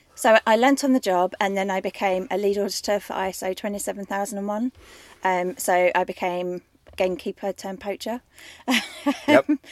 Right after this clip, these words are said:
Speaker 1: because I was managing my own information security management system and being audited on a regular basis. And then I started auditing suppliers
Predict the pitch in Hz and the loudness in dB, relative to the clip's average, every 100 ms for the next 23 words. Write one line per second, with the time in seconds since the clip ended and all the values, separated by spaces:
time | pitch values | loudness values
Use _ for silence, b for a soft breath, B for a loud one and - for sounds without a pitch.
0 | B B - 208 220 208 202 214 214 208 | B B -6 -2 2 4 4 2 0 0
1 | 196 190 190 180 185 185 180 - 190 180 | 0 0 0 0 0 0 -2 -4 -8 -8
2 | 180 165 - 170 185 180 175 170 - 190 | -8 -8 -8 -8 -8 -8 -8 -10 -12 -10
3 | 180 185 175 185 180 170 165 185 180 - | -8 -8 -8 -6 -6 -6 -6 -6 -6 -8
4 | 175 170 175 170 170 170 165 170 170 - | -8 -6 -6 -8 -6 -6 -6 -6 -8 -10
5 | 175 - - B B B B B - 180 | -10 -10 -16 B B B B B -6 -2
6 | 175 170 180 - 175 - 180 - 185 190 | 0 0 -4 -4 -6 -4 -8 -4 -4 -4
7 | - 190 185 190 - 220 202 226 - - | -8 -8 -8 -10 -6 -2 0 -2 -6 -12